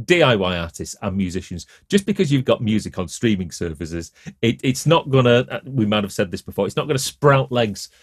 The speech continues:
and, uh, walk up into, into, into people's sort of playlists. So, so you have to be the instigator of something. You know, you have to be directing your audience to, uh, to the streaming services. You have to find new ways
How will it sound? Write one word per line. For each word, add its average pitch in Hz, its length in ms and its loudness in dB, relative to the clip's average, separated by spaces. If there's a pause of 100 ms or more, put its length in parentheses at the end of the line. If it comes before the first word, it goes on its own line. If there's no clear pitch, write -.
(160)
and, 104 380 0
uh, 110 160 4
walk 113 400 2
up 107 120 0
into, 104 360 0
into, 107 360 -4
into 104 200 -4
people's 104 380 -6
sort 98 120 -8
of 90 80 -16
playlists. 90 440 -4
So, 117 240 4
so 139 160 2
you 135 520 2
have 120 360 -2
to 120 60 -4
be 117 160 0
the 110 200 2
instigator 78 720 -8 (280)
of - 140 -6
something. 85 460 -4
You 98 160 -2
know, 82 80 -4
you 107 240 2
have 113 240 -2
to 101 60 -6
be 98 100 0
directing 92 540 -2
your 90 260 -2
audience 101 640 -2 (300)
to, 110 420 4
uh, 110 80 4
to - 120 -10
the 110 60 -6
streaming 110 360 -4
services. 104 480 -4
You 98 120 -4
have 101 200 -8
to - 60 -18
find 95 280 -4
new 101 260 2
ways 101 500 0